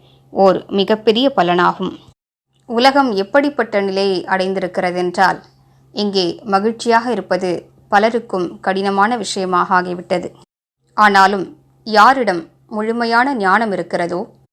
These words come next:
யாரை சுயம் பகவானே பரிபாலனை செய்து கொண்டிருக்கிறாரோ, யாரது எதிர்காலம்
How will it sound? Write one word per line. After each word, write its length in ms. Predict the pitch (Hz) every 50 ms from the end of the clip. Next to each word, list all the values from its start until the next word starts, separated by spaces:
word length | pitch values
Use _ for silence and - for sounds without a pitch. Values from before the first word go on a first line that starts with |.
| _ _ _ _ _ _ -
யாரை 580 | - 233 226 226 254 269 254 208 175 170 - - - - -
சுயம் 280 | 277 269 285 311 302 269 214
பகவானே 540 | 190 190 208 214 226 240 247 262 285 285
பரிபாலனை 560 | 285 220 202 226 269 294 311 285 262 233 202 190
செய்து 380 | 190 - 196 190 190 208 208
கொண்டிருக்கிறாரோ, 640 | 185 185 185 180 185 - 185 180 180 180 185 180 170 - _ _ _ _ _ _ _ _ _ _
யாரது 500 | 240 226 214 208 220 254 262 247 220 208
எதிர்காலம் 680 | 196 196 220 233 247 240 208 196 190 185 180 170 175